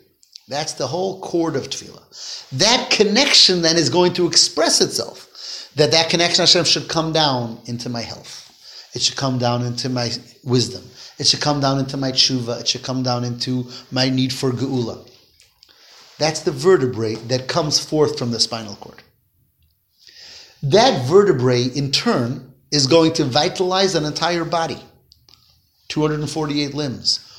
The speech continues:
all the different mitzvahs of the day, all the different expressions that we do, that they should all be imbued with that godliness.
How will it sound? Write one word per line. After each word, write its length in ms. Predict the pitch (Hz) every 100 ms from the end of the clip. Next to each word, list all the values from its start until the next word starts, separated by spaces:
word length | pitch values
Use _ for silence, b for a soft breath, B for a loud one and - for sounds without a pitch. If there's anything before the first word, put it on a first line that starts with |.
| B B
all 180 | 156 175
the 120 | 165
different 400 | 160 160 151 143
mitzvahs 400 | 147 - 139 -
of 120 | 123
the 80 | 127
day, 400 | 110 98 95 - B B
all 160 | 151 170
the 80 |
different 380 | 170 165 - 151
expressions 580 | 131 - 151 147 - 131
that 140 | 123
we 140 | 123 120
do, 300 | 131 135 120 B B B
that 180 | 180 190
they 120 | 202
should 340 | - 208 - -
all 340 | 214 269 196
be 220 | 208 190 -
imbued 600 | 170 139 139 156 156 123
with 160 | 123
that 220 | 127 113 110
godliness. 600 | 101 - - - -